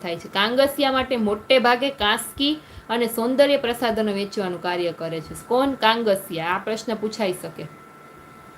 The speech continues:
તેઓ પણ એક જગ્યાએથી બીજી જગ્યાએ સ્થળાંતરિત થતા રહેવાના કારણે અને એમના પરંપરાગત વ્યવસાય બંધ થવાના કારણે અવિકસિત પરિસ્થિતિમાં જીવે છે.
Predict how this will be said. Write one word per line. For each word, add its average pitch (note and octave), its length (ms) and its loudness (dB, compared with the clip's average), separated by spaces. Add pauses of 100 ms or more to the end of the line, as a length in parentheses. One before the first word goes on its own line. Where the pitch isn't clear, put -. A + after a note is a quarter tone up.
(1120)
તેઓ C#4+ 260 6
પણ D#4 200 0
એક C4+ 180 0
જગ્યાએથી B3 440 2
બીજી G#3+ 280 -4
જગ્યાએ A3+ 400 0
સ્થળાંતરિત A3 960 -2
થતા G#3+ 280 0
રહેવાના G3+ 400 2
કારણે G#3+ 460 2 (320)
અને G#3+ 160 2
એમના A#3 220 0
પરંપરાગત B3 880 2
વ્યવસાય G#3+ 400 -2
બંધ A#3 340 2
થવાના A#3 440 0
કારણે G3 400 -2
અવિકસિત B3+ 640 -2
પરિસ્થિતિમાં G3+ 680 -4
જીવે F3 300 -2
છે. - 320 -14